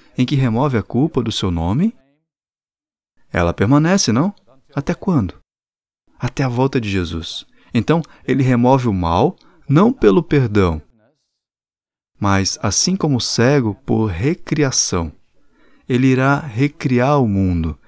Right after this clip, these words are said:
Ele recriará a nossa natureza. Ele recriará todos os problemas físicos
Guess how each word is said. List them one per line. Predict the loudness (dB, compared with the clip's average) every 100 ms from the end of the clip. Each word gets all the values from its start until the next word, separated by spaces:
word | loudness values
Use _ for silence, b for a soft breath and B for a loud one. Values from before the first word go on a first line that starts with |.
| b
Ele | -2 0
recriará | 0 -2 -4 -2 0 2 2 2 0
a | 0
nossa | -2 -2 -2
natureza. | -4 -4 -4 -2 -4 -8 -16 b b -4
Ele | -2 2
recriará | 0 2 0 2 0
todos | 0 -2 -2
os | -4
problemas | -2 0 0 -4
físicos | 0 2 2 0 -8 -10